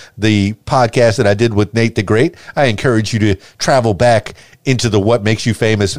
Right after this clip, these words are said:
feed and find that podcast. So, yeah, I get to find out more about India Dupre,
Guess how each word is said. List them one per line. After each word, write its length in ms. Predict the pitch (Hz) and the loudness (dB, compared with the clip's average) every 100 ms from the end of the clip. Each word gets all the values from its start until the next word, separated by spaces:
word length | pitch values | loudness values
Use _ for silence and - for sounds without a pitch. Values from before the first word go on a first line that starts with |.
| - | -14
feed 540 | - 147 131 147 156 - - _ | -4 0 2 2 -2 -6 -20 _
and 160 | 107 101 | -6 -4
find 440 | - 120 117 101 | -2 0 0 2
that 240 | 117 143 - | 2 2 2
podcast. 720 | 95 87 - 90 76 - - - - - | 0 0 0 0 0 -4 -14 -20 -16 -4
So, 460 | - 123 107 104 - _ - | 0 2 2 -2 -8 _ -4
yeah, 360 | 131 220 131 - _ _ - | 0 2 -2 -8 _ _ -6
I 60 | 139 | -2
get 180 | 143 143 | -2 -2
to 60 | |
find 300 | 123 139 143 | -2 -2 2
out 200 | 143 139 | 2 2
more 400 | 117 165 147 87 _ _ _ - | 2 4 2 0 _ _ _ -4
about 340 | 107 110 113 - | 0 2 2 2
India 340 | 139 135 131 131 | 0 2 2 2
Dupre, 560 | 139 - 160 160 87 | 2 2 2 2 0